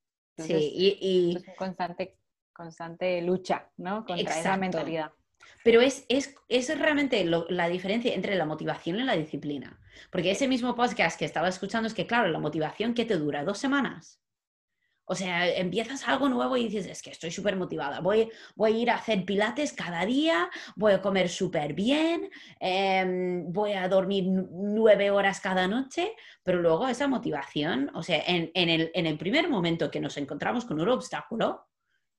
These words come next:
Speaker 2: Ya está.
Speaker 1: ya está.
Speaker 2: Ya.
Speaker 1: O sea,
Speaker 2: "Hoy está lloviendo, hoy no voy a pilates". <laughs>
Speaker 1: Exacto.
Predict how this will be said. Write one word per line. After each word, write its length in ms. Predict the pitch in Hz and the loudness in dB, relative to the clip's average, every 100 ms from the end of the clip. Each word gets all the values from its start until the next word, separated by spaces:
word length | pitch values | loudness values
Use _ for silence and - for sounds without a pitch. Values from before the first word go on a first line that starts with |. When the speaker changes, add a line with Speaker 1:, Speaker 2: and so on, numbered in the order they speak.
| _ _ | _ _
Speaker 2:
Ya 140 | 180 | 0
está. 340 | 180 180 175 - _ _ _ _ | 2 2 2 -2 _ _ _ _
Speaker 1:
ya 180 | 202 185 | 2 2
está. 380 | 170 147 180 - | 4 0 0 -6
Speaker 2:
Ya. 140 | - _ - | -12 _ -4
Speaker 1:
O 80 | 196 | 2
sea, 400 | 180 170 160 160 | 6 8 8 4
Speaker 2:
"Hoy 120 | 254 277 | 2 -2
está 240 | 285 285 | 2 4
lloviendo, 380 | 285 247 208 208 | 4 4 4 4
hoy 100 | 220 | 2
no 120 | 254 | 0
voy 120 | 247 | 0
a 100 | 247 | 0
pilates". 600 | 233 - - - - - | 0 -8 -10 -14 -16 -6
<laughs> 0 | |
Speaker 1:
Exacto. 840 | 190 202 285 311 - - 156 233 - | 2 4 4 2 2 -2 -2 -2 -6